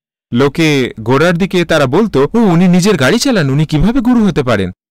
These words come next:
আমি বলি, "আচ্ছা, আমার যদি ড্রাইভার থাকতেন তাহলে কি আমি আরো ভালো গুরু হতাম? আমি নিজের গাড়ি চালাই, নিজে রান্না করি, নিজে নিজের কাজ করি। এটা করা কি কিছু ভুল?"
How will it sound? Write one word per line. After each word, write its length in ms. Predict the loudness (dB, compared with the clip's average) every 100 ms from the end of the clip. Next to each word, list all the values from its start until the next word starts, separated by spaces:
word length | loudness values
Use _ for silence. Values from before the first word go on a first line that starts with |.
| _ _ _
আমি 240 | -2 0 0
বলি, 220 | 0 2
"আচ্ছা, 280 | 0 0 0
আমার 200 | 0 -2
যদি 220 | -2 -2
ড্রাইভার 400 | 0 0 2 0
থাকতেন 460 | -2 -4 -2 -2
তাহলে 300 | 0 0 0
কি 140 | 0 -2
আমি 140 | 0
আরো 180 | 0 0
ভালো 320 | 0 0 0
গুরু 260 | 0 0 2
হতাম? 320 | 0 0 -2
আমি 200 | 0 2
নিজের 280 | 2 2 2
গাড়ি 180 | 2 0
চালাই, 300 | 0 0 2
নিজে 240 | 2 2
রান্না 240 | 0 0 -2
করি, 220 | -2 0
নিজে 280 | 0 0 0
নিজের 260 | 0 -2
কাজ 240 | 0 -2 -2
করি। 280 | -2 -2 -4 _ _ _ _ _ -20 -20 -20 _ _ _
এটা 220 | -4 -2
করা 240 | 0 0 0
কি 140 | -2
কিছু 260 | -4 -4 -4
ভুল?" 360 | -2 -2 -2